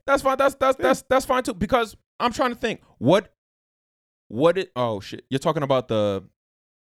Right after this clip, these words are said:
Speaker 1: her storyline with, like, Wiccan and, oh, not, yeah, yeah,
Speaker 2: With her
Speaker 1: Wiccan
Speaker 2: kids.
Speaker 1: with her kids,
Speaker 2: Yeah.
Speaker 1: right?
Speaker 2: It's, it's the whole reason why she's the villain in this.
Speaker 1: I
Speaker 2: It's
Speaker 1: but
Speaker 2: from a T V show, and then they don't explain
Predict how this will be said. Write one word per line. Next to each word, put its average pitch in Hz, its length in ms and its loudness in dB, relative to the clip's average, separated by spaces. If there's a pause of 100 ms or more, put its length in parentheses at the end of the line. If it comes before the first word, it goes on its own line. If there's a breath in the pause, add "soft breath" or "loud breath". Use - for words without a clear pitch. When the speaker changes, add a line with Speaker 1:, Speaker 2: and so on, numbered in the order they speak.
(160)
Speaker 1:
her 127 100 -4
storyline 127 440 -4
with, 113 80 -4
like, 104 160 -4
Wiccan 113 720 -8
and, 101 260 -10
oh, 123 140 -14
not, 175 260 -14 (160)
yeah, 139 220 -4 (100)
yeah, 214 140 0
Speaker 2:
With 147 240 2
her 185 60 4
Speaker 1:
Wiccan - 80 0
Speaker 2:
kids. - 360 -6
Speaker 1:
with 135 240 -2
her 127 100 -2
kids, 120 360 -4
Speaker 2:
Yeah. 190 120 2
Speaker 1:
right? 131 180 0 (840 soft breath)
Speaker 2:
It's, 254 340 -4
it's 170 200 -6
the 160 140 0
whole 165 360 4
reason 151 380 -2
why 131 240 -2
she's 127 340 -6
the 123 120 -4
villain 131 420 0
in 87 140 -8
this. - 280 -20 (300)
Speaker 1:
I 156 120 -10 (140)
Speaker 2:
It's 156 200 0
Speaker 1:
but - 60 -4
Speaker 2:
from 151 180 4
a 139 60 0
T 151 240 -8
V 156 200 -4
show, 123 340 -2
and 131 160 -8
then 180 140 0
they 175 80 0
don't 160 340 2
explain 156 920 -6